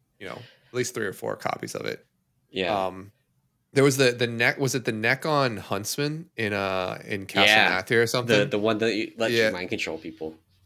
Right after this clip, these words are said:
Speaker 1: Yeah, that we, we used to
Speaker 2: Or,
Speaker 1: see
Speaker 2: well,
Speaker 1: that,
Speaker 2: feral
Speaker 1: that,
Speaker 2: herds,
Speaker 1: like,
Speaker 2: but
Speaker 1: all the time. Yeah. Um, but yeah, I think there's always those items. Eh, it's whatever. I mean,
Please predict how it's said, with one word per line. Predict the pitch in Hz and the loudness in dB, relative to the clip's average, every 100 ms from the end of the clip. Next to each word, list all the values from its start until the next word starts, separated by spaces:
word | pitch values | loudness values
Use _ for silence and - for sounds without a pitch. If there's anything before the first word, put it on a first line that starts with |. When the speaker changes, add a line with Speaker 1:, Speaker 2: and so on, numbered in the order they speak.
| _ _ - | _ _ -6
Speaker 1:
Yeah, | 131 120 110 | 0 2 2
that | 117 | 2
we, | 120 127 113 | 0 -2 -2
we | 143 | -2
used | 131 - | -2 0
to | |
Speaker 2:
Or, | 92 | 0
Speaker 1:
see | 87 123 107 107 | 0 0 -2 -4
Speaker 2:
well, | 101 | -4
Speaker 1:
that, | 113 104 - _ - | -4 -4 -6 _ -6
Speaker 2:
feral | 87 85 | -2 2
Speaker 1:
that, | 117 107 | 2 2
Speaker 2:
herds, | |
Speaker 1:
like, | 98 - | -2 -4
Speaker 2:
but | 101 | -4
Speaker 1:
all | 104 | -4
the | 107 | -4
time. | 113 107 104 107 123 _ - | -4 -4 -4 -8 -12 _ -16
Yeah. | 104 98 110 - _ _ _ _ - | -12 -10 -12 -16 _ _ _ _ -16
Um, | 50 50 - _ _ _ _ _ _ _ _ - | -14 -14 -18 _ _ _ _ _ _ _ _ -8
but | 113 | -4
yeah, | 101 | -4
I | 139 - | -6 -14
think | 135 | -8
there's | 151 127 | -6 -4
always | 110 | -4
those | - - | -6 -12
items. | - - | -14 -8
Eh, | 123 127 | -4 -4
it's | - | -6
whatever. | 151 101 101 | -4 -4 -2
I | |
mean, | 131 127 | -4 -6